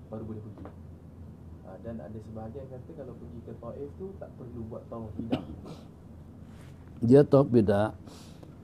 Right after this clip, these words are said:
Speaker 2: satu, diwajibkan kepada tiap orang yang meninggalkan <clears throat> kawasan Tanah Haram dalam jarak ukuran dua marhalah, atau kepada orang yang kembali ke tempat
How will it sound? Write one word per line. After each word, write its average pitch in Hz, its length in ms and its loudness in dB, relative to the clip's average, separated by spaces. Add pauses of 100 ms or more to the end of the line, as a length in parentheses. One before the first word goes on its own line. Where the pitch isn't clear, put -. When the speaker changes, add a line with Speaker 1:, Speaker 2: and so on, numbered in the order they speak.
(140)
Speaker 2:
satu, 156 500 10 (400)
diwajibkan 139 880 10
kepada 123 480 8
tiap 135 400 8
orang 120 400 10
yang 107 160 10
meninggalkan 101 1040 8
<clears throat> - 880 10
kawasan 107 560 8
Tanah 98 320 4
Haram 101 480 6
dalam 101 400 6
jarak 101 320 4
ukuran 98 400 4
dua 101 240 6
marhalah, 95 600 4 (760)
atau 127 360 6
kepada 101 520 4
orang 113 360 6
yang 104 160 8
kembali 92 560 4
ke 104 160 2
tempat 101 520 4